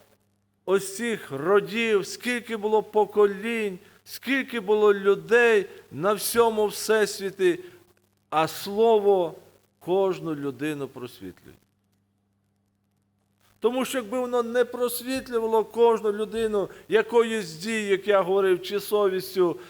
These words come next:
чи буквою, чи вірою, це б людина, ну, була б віднята від якоїсь,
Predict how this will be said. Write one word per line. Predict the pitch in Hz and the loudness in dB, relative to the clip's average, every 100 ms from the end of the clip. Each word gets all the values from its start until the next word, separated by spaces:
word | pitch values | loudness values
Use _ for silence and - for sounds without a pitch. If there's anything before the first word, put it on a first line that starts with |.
| - | -18
чи | - 208 | -8 -6
буквою, | 160 190 214 - 185 180 175 - - - | -2 0 -2 -2 0 0 0 -4 -14 -14
чи | - 208 | -6 -4
вірою, | 175 208 208 190 185 170 135 - - _ | -2 0 2 4 4 4 0 -6 -20 _
це | - 202 214 | -2 0 0
б | 160 | -2
людина, | 156 170 151 214 214 196 165 - _ | -2 0 0 0 2 2 0 -6 _
ну, | 143 208 190 | -2 0 0
була | 120 170 190 208 | -2 0 2 2
б | 147 - - | -2 -18 -6
віднята | 143 185 175 208 226 233 214 | -2 -2 0 0 2 2 0
від | 175 196 156 | 0 -6 -2
якоїсь, | 190 185 208 208 196 - | -4 2 2 2 0 -8